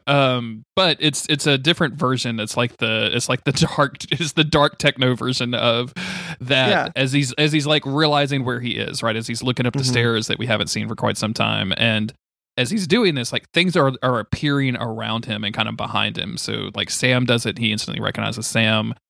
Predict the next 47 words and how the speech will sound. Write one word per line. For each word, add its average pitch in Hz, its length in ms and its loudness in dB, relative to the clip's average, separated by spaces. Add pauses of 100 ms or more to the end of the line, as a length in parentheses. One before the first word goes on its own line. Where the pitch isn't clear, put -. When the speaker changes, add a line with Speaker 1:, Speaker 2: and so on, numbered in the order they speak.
(320)
Speaker 1:
Um, 107 480 -2
Mary 123 280 4
comes 120 240 2
in 120 60 2
the 117 80 2
room 117 400 0
and 104 120 -2
then 107 100 -4
calls 120 360 2
for 117 140 -6
Dean. 110 420 -4
We 107 80 -6
see - 160 -4
Tiny 117 380 2
Dean. 110 480 -2 (500)
Um, 110 380 -2
I 135 60 -2
had 185 120 2
a, 147 160 0
I 147 60 2
had 175 80 4
a 143 40 4
moment 135 440 2
this - 160 -4
morning 123 320 -2
when 110 80 -6
I - 20 -6
was 113 140 -6
watching 113 200 -4
this 110 120 -6
episode 107 440 -2
where, 107 400 0
I, 107 100 -2 (280)
'cause 123 100 -6
I 127 60 4
always 131 240 6
copy 123 320 2
the 110 120 -2
cast - 680 -4 (180)
into 120 300 -4
my 110 300 -2
Speaker 2:
Mm-hmm. 147 120 0
Speaker 1:
Google 120 200 2
Doc 131 340 2
so 113 180 -4
I 107 60 -4
can 110 340 -10